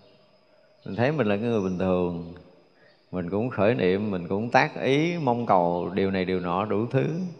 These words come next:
Thật sự đối với, ờ, cái vũ trụ này, đối với tất cả chúng sanh muôn loài như mình, mình là một loài chúng sanh ở trong vũ trụ này, thì tất cả những cái sinh hoạt của mình đang có từng ngày, từng giờ, từng phút, từng giây,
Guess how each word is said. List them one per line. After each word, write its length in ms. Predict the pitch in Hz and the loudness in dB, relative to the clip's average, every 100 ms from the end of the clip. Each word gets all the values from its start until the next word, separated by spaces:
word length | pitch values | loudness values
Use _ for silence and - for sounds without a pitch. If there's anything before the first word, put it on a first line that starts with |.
| - - _ _ _ _ _ _ _ | -20 -20 _ _ _ _ _ _ _
Thật 200 | 107 107 | 0 2
sự 360 | - 98 107 120 | 2 4 4 6
đối 240 | 127 156 | 8 6
với, 360 | 160 156 165 165 | 4 0 0 0
ờ, 540 | 135 113 107 104 101 104 - - - _ - | 2 4 4 2 0 -6 -14 -20 -20 _ 2
cái 180 | 147 139 | 4 6
vũ 120 | 113 135 | 4 4
trụ 200 | 107 98 | 4 4
này, 420 | 104 90 87 90 - - - - _ - _ _ | 4 2 0 -4 -12 -20 -20 -20 _ -20 _ _
đối 160 | 123 156 | 6 6
với 120 | 165 | 6
tất 260 | 156 170 - | 2 0 4
cả 160 | 101 123 | 4 4
chúng 140 | 143 | 0
sanh 220 | 135 120 | 0 2
muôn 160 | 120 117 | 2 4
loài 280 | 101 90 90 | 4 4 2
như 140 | 107 | 2
mình, 220 | 101 90 90 | 2 0 0
mình 160 | 95 92 | 0 2
là 140 | 90 | 0
một 280 | 90 90 107 | -2 -2 4
loài 380 | 98 95 87 87 | 6 6 2 -2
chúng 180 | 123 135 | -2 0
sanh 180 | 127 110 | 0 2
ở 100 | 113 | 0
trong 160 | 113 104 | -2 0
vũ 160 | 107 | 0
trụ 220 | 120 92 | 4 2
này, 200 | 101 90 85 - - _ _ _ _ _ _ _ _ - _ _ _ _ _ | 2 -2 -4 -14 -20 _ _ _ _ _ _ _ _ -20 _ _ _ _ _
thì 140 | 107 95 | -4 -2
tất 260 | - 185 | 0 0
cả 260 | - 110 151 | 4 6 6
những 300 | 127 107 147 | 4 2 2
cái 120 | 156 | 0
sinh 220 | 156 160 | 0 0
hoạt 320 | 139 123 92 - - | 2 2 2 0 2
của 120 | 123 | 4
mình 280 | 127 98 98 | 4 4 2
đang 280 | 107 117 | 2 0
có 360 | 107 120 143 170 | 4 6 6 2
từng 200 | 113 95 | 0 0
ngày, 300 | 98 95 95 87 | 2 2 2 -2
từng 200 | 95 95 | -2 2
giờ, 340 | 101 95 92 | 4 4 2
từng 180 | 92 95 | -2 2
phút, 280 | 90 196 - | 4 4 2
từng 200 | 101 95 | -2 2
giây, 440 | 113 131 123 113 | 6 6 4 -2